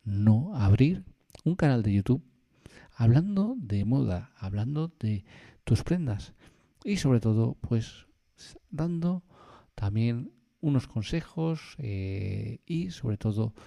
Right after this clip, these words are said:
desviando tráfico a Vinted. Si tú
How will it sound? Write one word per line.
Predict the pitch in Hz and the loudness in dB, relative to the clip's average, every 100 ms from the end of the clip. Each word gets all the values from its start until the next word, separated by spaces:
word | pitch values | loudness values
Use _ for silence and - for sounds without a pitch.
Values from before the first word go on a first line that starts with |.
| - _ | -20 _
desviando | 147 180 190 180 127 117 120 123 120 131 135 127 123 143 - | -8 -6 -6 -10 -10 -6 -4 -4 -6 -6 -6 -4 -4 -4 -8
tráfico | 107 104 - 110 - 110 - _ _ _ - | -8 -8 -6 -10 -6 -8 -8 _ _ _ -10
a | 104 | -4
Vinted. | 101 101 92 98 95 - _ _ _ | -2 -2 -4 -8 -12 -14 _ _ _
Si | - 113 | -8 -6
tú | 104 156 135 | -2 -2 -2